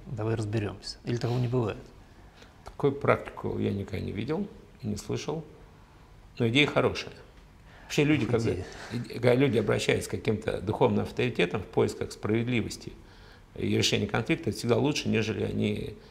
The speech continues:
Speaker 2: э, пытаются, ну, там, конфликтовать о-, в открытом виде друг с другом.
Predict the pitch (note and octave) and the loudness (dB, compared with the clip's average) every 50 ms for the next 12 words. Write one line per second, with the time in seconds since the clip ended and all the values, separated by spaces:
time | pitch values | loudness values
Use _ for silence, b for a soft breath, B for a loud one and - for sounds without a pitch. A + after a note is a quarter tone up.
0 | B B B B B - - - G#2+ G2+ G2 G2 F#2+ F#2 F#2 F#2+ F#2+ - - - | B B B B B -12 -8 -6 -4 -4 -2 -2 -4 -4 -4 -4 -4 -4 -4 -6
1 | G1+ G1+ - - - - - - - - - - - - - - - G2+ - A2 | -6 -6 -8 -8 -8 -8 -10 -12 -14 -16 -18 -18 -20 -20 -18 -14 -8 0 2 4
2 | A2 - - - - - - - - - F#2 F2+ - F2+ F2 - - - - - | 4 4 2 -4 -12 -14 -12 -10 -8 -6 -6 -4 -4 -6 -6 -6 -10 -12 -14 -16
3 | - - - - - - A2 G#2+ - A2 G2+ - - G#2 G2+ A2 G#2+ G#2+ - - | -20 -20 -20 -14 -6 -4 -4 -2 -2 -4 -6 -4 -2 0 2 2 2 0 -4 -10
4 | - G#2 G#2 - - G#2+ F#2+ - - A2 G2 G2+ - G2 G2 G2+ F#2 - - - | -8 -8 -8 -6 -4 -6 -6 -4 -2 -2 -2 -2 -2 -6 -6 -6 -8 -8 -8 -8
5 | - F2+ G#2 G2+ F#2+ F#2+ G#2 F#2 E2+ - | -6 -4 -2 -2 -2 0 -2 -2 -2 -4